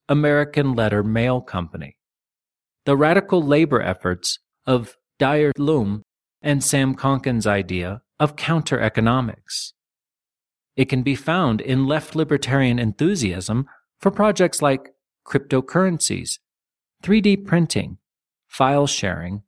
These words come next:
grassroots mutual aid, and cop watching. More generally, the left libertarian strategy revolves around identifying damage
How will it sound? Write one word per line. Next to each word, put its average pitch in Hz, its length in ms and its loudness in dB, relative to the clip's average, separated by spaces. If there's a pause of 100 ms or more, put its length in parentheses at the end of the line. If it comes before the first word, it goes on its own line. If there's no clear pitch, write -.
(420)
grassroots 123 720 0
mutual 110 500 -2
aid, 107 380 -2 (320)
and 131 260 0
cop - 320 -2
watching. 92 440 -2 (1300)
More 156 220 0
generally, 151 640 -2 (480)
the 160 100 2
left 214 260 0
libertarian 156 640 2
strategy 135 640 -2 (480)
revolves 170 460 2
around 143 380 2
identifying 160 800 0
damage 139 600 0